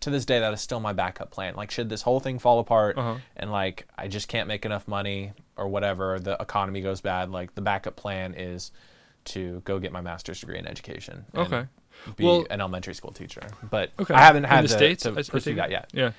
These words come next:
Speaker 1: Yeah, in, in the States.
Speaker 2: Well, um, I was like, "No, he's not, he's not doing that. He's, uh, he's filming weddings." And they're like,
Speaker 1: <laughs>
Speaker 2: "Oh, wow. Does he have a, does he have a s-,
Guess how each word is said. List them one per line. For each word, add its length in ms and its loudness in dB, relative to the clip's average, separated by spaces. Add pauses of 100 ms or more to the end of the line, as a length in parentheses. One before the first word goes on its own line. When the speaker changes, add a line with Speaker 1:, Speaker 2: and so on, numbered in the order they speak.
Speaker 1:
Yeah, 200 4
in, 260 -6
in 80 -6
the 80 -6
States. 320 -10 (300)
Speaker 2:
Well, 320 8
um, 400 2 (760)
I 60 6
was 80 8
like, 160 6
"No, 240 2
he's 180 -2
not, 200 -2 (140)
he's 180 -4
not 120 2
doing 200 0
that. 260 -4
He's, 320 -2
uh, 200 0
he's 200 -4
filming 440 -4
weddings." 340 0
And 80 -6
they're 140 -4
like, 180 -4
Speaker 1:
<laughs> 60 -20
Speaker 2:
"Oh, 120 -4
wow. 340 0
Does 180 -4
he 140 -4
have 220 -2
a, 360 2
does 200 -6
he 80 -4
have 160 -4
a 40 -2
s-, 120 -6